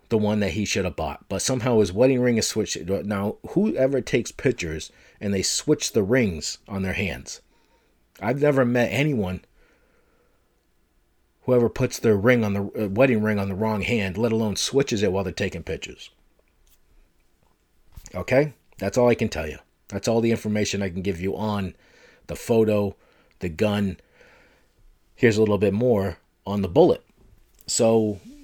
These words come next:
the commission says three shots. Well, there's a shot that went through Kennedy's throat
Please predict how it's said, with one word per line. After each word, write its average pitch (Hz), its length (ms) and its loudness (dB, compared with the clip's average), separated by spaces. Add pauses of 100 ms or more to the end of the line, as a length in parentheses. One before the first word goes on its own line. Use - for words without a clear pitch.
(200)
the 101 80 0
commission 139 420 4
says 127 400 6
three 131 300 2
shots. - 580 -2 (640)
Well, 127 380 2 (1700)
there's 113 180 2
a 104 40 0
shot 127 360 4
that 110 160 4
went 120 180 2
through 117 160 -2
Kennedy's 113 480 0
throat 95 400 -2